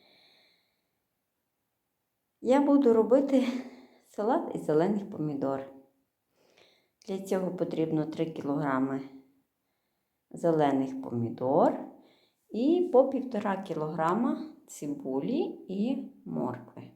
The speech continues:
Як бачите, в мене цибуля гарна, велика. І морква. Морква доволі дуже гарна, тільки, бачите,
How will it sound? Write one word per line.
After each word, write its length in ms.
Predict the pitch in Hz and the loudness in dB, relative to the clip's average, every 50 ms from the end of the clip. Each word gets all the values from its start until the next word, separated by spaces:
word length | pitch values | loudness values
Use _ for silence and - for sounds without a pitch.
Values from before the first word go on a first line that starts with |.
| _ _ | _ _
Як 260 | - - 156 170 165 156 | -14 -10 -10 -10 -8 -6
бачите, 420 | 151 147 151 - - - - 143 | -6 -6 -8 -10 -14 -16 -12 -10
в 40 | 143 | -8
мене 280 | 147 147 147 143 143 | -6 -6 -6 -6 -6
цибуля 580 | 143 - - - 143 143 143 139 135 139 143 143 - - - - - - - - _ _ _ | -8 -12 -10 -8 -8 -6 -4 -4 -6 -6 -8 -10 -14 -18 -20 -20 -20 -20 -20 -20 _ _ _
гарна, 580 | 196 214 - 277 - - 311 277 277 269 - - - | -6 -4 -2 -2 -2 -2 -4 -2 -2 -4 -6 -8 -4
велика. 800 | 190 175 170 160 156 147 143 143 - - 220 240 - - - - - - _ _ _ _ _ _ _ _ _ _ _ _ _ _ _ _ _ _ _ _ _ _ _ _ _ _ _ _ _ _ _ _ _ _ _ _ _ - | -4 -2 0 0 2 2 0 0 0 0 -2 0 0 -4 -8 -12 -16 -20 _ _ _ _ _ _ _ _ _ _ _ _ _ _ _ _ _ _ _ _ _ _ _ _ _ _ _ _ _ _ _ _ _ _ _ _ _ -8
І 100 | 233 247 | -4 -2
морква. 600 | 254 262 262 226 185 - - - - - - - - - - _ _ _ _ _ _ _ _ _ _ _ _ _ _ _ _ _ _ _ _ - - _ _ _ _ - | 2 2 2 2 2 0 0 -4 -12 -16 -18 -20 -20 -20 -20 _ _ _ _ _ _ _ _ _ _ _ _ _ _ _ _ _ _ _ _ -20 -20 _ _ _ _ -6
Морква 320 | 269 277 - - - 214 | -6 -4 -4 -4 -6 -6
доволі 460 | 214 - 185 190 208 214 214 214 185 | -4 -4 -4 -2 0 0 0 0 -2
дуже 340 | 185 - 170 170 - - 180 | -4 -4 -6 -6 -6 -6 -6
гарна, 600 | 180 185 170 160 156 147 - - 139 135 139 139 - - _ _ _ _ _ _ | -6 -2 -2 -2 -2 -2 -4 -4 -6 -6 -6 -6 -14 -20 _ _ _ _ _ _
тільки, 460 | _ - 139 147 - - - - - - | _ -10 -10 -10 -10 -10 -12 -10 -10 -8
бачите, 560 | - 160 180 202 196 - - - - - | -8 -8 -8 -8 -10 -12 -20 -20 -20 -20